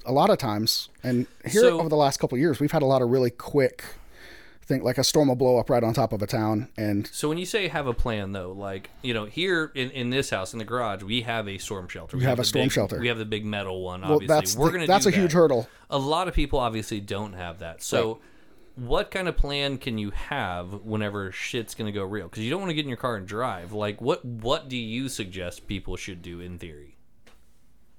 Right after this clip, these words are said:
Speaker 1: First, the first thing is have a, have a good way to receive the information.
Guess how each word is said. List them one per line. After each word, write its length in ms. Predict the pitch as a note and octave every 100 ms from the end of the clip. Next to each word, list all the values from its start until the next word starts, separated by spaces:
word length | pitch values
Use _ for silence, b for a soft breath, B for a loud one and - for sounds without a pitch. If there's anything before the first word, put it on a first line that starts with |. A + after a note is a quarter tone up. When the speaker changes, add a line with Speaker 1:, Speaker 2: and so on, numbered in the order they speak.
| - - - - - - - - - - - - - - -
Speaker 1:
First, 380 | - A3+ A#3+ -
the 80 | G3
first 300 | C#4 - -
thing 180 | A3
is 160 | F#3 C#3+
have 220 | - F#3+ F#3
a, 160 | E3+ -
have 200 | - F#3+
a 80 | F3+
good 280 | D3 D#3+ D3+
way 140 | D#3
to 120 | C3+ B2+
receive 480 | B2+ - C#3+ C3+
the 80 | B2
information. 560 | A#2 A#2 G#2+ D#2 -